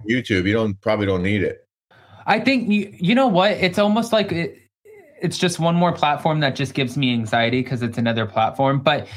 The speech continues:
Speaker 2: I wanted to ask you really quick, speaking of another platform, because Kelly did Orange County and obviously we all know you, Rick. Um, what if you ever, what if somebody came to you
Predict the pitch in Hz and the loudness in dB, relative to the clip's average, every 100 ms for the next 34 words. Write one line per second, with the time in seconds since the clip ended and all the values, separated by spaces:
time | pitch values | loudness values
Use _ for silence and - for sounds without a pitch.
0 | - 180 208 233 262 262 247 185 180 175 | -2 0 2 2 2 2 0 2 2 0
1 | - 160 151 170 170 156 - - 202 220 | 0 0 2 0 0 -2 -2 -2 0 0
2 | 208 185 165 151 147 - 131 - 131 123 | 2 2 2 2 0 2 2 2 0 0
3 | 127 - 147 131 - 143 147 143 139 135 | -2 0 0 0 0 0 2 2 0 -2
4 | - - 98 151 131 123 - 127 120 120 | -8 -14 -6 0 0 0 0 0 2 4
5 | 120 120 123 117 120 127 123 127 127 123 | 2 0 0 0 0 0 0 0 0 -2
6 | 113 110 104 107 104 101 135 190 151 160 | 0 0 2 0 0 -2 0 0 2 2
7 | 156 - - 143 135 - - - 214 311 | 0 -2 0 2 2 -4 -14 -2 0 0
8 | 302 262 180 180 190 185 165 - - 240 | 0 2 2 4 4 2 0 -4 -2 -2
9 | 254 277 285 240 208 190 190 180 175 | 0 0 0 2 0 2 2 2 2